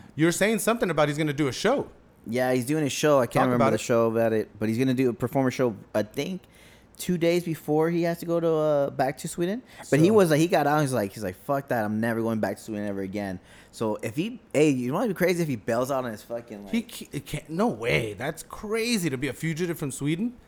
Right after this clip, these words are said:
Speaker 2: Who goes
Speaker 1: Maybe,
Speaker 2: there?
Speaker 1: may-, it might be where he just has to go back a hearing and you can just send your lawyers. You know how
Speaker 2: Maybe.
Speaker 1: sometimes that might be the case.
Speaker 2: But he was like, "I'm not going back ever again there." So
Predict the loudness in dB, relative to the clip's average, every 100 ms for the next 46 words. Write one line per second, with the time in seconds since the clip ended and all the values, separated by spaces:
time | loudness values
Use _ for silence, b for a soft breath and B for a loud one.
0 | b b b b b b b 0 4 4
1 | 4 2 4 6 4 4 2 4 4 4
2 | 0 -2 -2 0 0 2 0 0 2 2
3 | 2 -2 -2 -4 -4 -4 -4 -4 -2 0
4 | 0 -2 -10 -18 -16 -2 2 4 2 0
5 | 0 0 0 -2 -4 -6 -4 -2 2 4
6 | 6 6 4 2 2 -2 0 0 2 0
7 | 0 0 -2 -2 -2 -2 -4 -6 -8 -8
8 | -12 -6 -4 -4